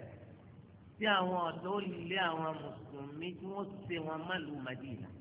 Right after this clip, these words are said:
Tí ó fi jẹ́ pé èyí tí ó dínà jù nínú ibi táwọn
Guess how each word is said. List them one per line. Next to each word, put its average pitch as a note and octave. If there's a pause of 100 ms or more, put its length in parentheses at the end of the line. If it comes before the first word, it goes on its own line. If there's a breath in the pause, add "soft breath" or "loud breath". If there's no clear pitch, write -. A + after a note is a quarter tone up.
(1300)
Tí -
ó A#3
fi G3+
jẹ́ G3+
pé G#3 (1080)
èyí D#3+
tí F#3+
ó A3+
dínà A3
jù D#3+ (1000)
nínú G#3 (180)
ibi E3
táwọn F#3+